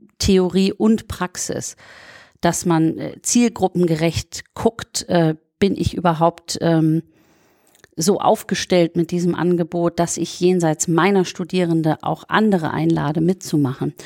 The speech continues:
Und das, ähm, muss ich sagen, erlebe ich schon auch in anderen Feldern. Und es gibt ja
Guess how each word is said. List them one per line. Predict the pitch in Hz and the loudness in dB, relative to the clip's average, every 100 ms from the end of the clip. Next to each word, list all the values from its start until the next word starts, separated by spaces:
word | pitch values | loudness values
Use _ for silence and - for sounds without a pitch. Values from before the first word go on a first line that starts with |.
| - - - | -16 -16 -8
Und | - 170 135 | -2 -2 0
das, | 170 - - | -2 -2 -4
ähm, | 233 202 202 202 190 _ _ _ _ _ _ _ - - | 0 2 2 0 -4 _ _ _ _ _ _ _ -6 0
muss | 208 208 | 2 2
ich | 180 | 2
sagen, | 180 175 175 - | 0 0 -2 -4
erlebe | - 175 165 156 | -2 2 2 0
ich | - | 0
schon | 302 349 | 0 0
auch | 175 | -2
in | 165 | -4
anderen | - 156 143 143 | -2 -2 -2 -4
Feldern. | - 151 151 | -4 -4 -2
Und | 151 | -2
es | 165 - | -4 -2
gibt | 233 - - | -4 -2 0
ja | 160 | 0